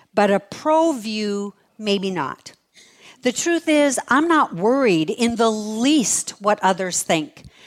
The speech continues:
I am patting myself on the back and saying, 'Nice try, kid. Keep it up.'" And then she speaks to all of us. "All of you listen.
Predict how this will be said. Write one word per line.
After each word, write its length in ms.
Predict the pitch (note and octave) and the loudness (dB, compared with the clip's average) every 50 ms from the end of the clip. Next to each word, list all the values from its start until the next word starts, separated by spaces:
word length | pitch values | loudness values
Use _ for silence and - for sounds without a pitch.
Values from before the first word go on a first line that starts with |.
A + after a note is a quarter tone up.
| - - - - _ | -20 -20 -20 -16 _
I 180 | - A#3 C#4 D4+ | -4 0 0 2
am 320 | D#4 C#4+ A3 F3 F3 F3 | 2 2 0 -2 -6 -8
patting 560 | - - - G#3+ A#3 B3+ C4 B3+ A#3+ G#3 F#3+ F#3+ | -12 -10 -4 -2 -2 0 0 0 -2 -2 -2 -4
myself 680 | G3 G#3+ B3+ C#4+ C#4 - - C#4 B3+ B3 B3+ - - | -2 -2 -2 -2 -4 -4 -2 0 0 0 0 0 0
on 220 | A#3 A#3 A#3+ A#3+ | 0 0 0 -2
the 80 | B3 B3+ | -4 -2
back 400 | A3 A3+ G3 F3 D#3+ E3+ - - | 0 2 4 4 4 2 0 -6
and 140 | G3 F#3+ - | -6 -6 -4
saying, 580 | - - A3 G3+ G3 F#3 F3 E3+ E3 D#3+ D#3+ | 0 2 4 4 4 4 2 0 -4 -8 -4
'Nice 500 | E3 F#3 G3 A#3+ C#4+ E4+ F4 - - - | 0 2 4 4 4 2 0 -2 -6 -10
try, 440 | - - - - A3+ A3 G3+ F3+ E3+ | -12 -10 -4 0 2 4 4 2 2
kid. 460 | - - - F3+ D#3 D#3+ D#3+ E3+ F3 - - - - - - _ _ - | 0 -4 -4 -2 0 0 0 -2 -4 -10 -18 -20 -20 -20 -20 _ _ -4
Keep 260 | - - D4 C#4+ - | -2 -2 -2 0 0
it 100 | C4 A#3+ | 2 4
up.'" 300 | F#3+ D#3+ D3 - - - - _ _ _ _ _ _ _ _ - - - - | 4 4 2 0 -6 -16 -20 _ _ _ _ _ _ _ _ -20 -20 -8 -6
And 160 | F3 F#3+ G3+ | -4 0 2
then 160 | A3 B3+ C4+ | 2 2 0
she 180 | C4 - C#4 B3+ | 0 -2 -4 -2
speaks 460 | - - - - B3 A#3 - - - | -4 -4 -2 -2 -2 -2 -4 -6 -2
to 80 | - | 0
all 160 | A#3 G#3+ G#3 G3 | 2 2 4 2
of 100 | E3+ E3 | 2 0
us. 320 | D#3 D3 - - - - - - - - - - - - _ _ | 0 -2 -4 -8 -12 -12 -16 -20 -20 -20 -20 -18 -20 -20 _ _
"All 520 | C#4 D4 D4+ D#4+ E4+ E4 F4 E4+ E4 E4+ | 2 2 4 4 4 4 4 4 4 2
of 120 | E4 C4 | 2 0
you 280 | B3+ B3 C4+ C4+ C4 B3+ | -2 -4 -4 -4 -2 -2
listen. 580 | B3 B3+ B3+ - - - F3+ D3+ C3+ C3+ D#3+ | 0 0 0 0 0 0 -2 -2 -4 -6 -14